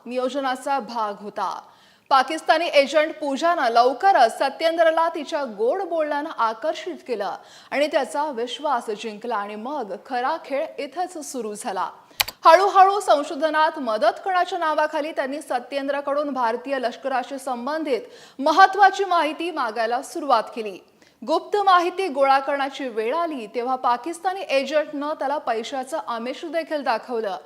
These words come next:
आणि सत्येंद्र त्या देखील जाळ्यात सापडला. सत्येंद्र पुरता हनी ट्रॅपमध्ये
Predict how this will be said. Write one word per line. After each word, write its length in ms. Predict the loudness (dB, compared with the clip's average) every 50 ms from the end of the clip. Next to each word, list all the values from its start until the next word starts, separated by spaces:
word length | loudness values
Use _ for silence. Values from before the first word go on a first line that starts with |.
| -4 -4 -4 -4 -4 -2
आणि 180 | 0 0 0
सत्येंद्र 720 | 2 2 2 2 2 0 -2 -2 -2 -2 0 2 2 2 2
त्या 320 | 0 0 0 2 2 2
देखील 420 | 2 0 -2 -2 -6 -6 -6 -6 -6
जाळ्यात 540 | -4 -4 -4 -2 -2 -2 -2 -4 -6 -10
सापडला. 580 | -10 -6 -6 -6 -4 -6 -8 -8 -6 -6 -8 -8 -8 -12 -20 _ -20 -20 -20 _ _ 6 8
सत्येंद्र 640 | 8 8 8 6 4 4 4 4 4 2 2 2 0
पुरता 600 | 0 -2 -4 -4 -4 -6 -2 0 2 2 2 2 0
हनी 240 | -2 -4 -4 -4 -6
ट्रॅपमध्ये 580 | -4 -2 -2 -2 -2 -4 -6 -4 -2 -4 -4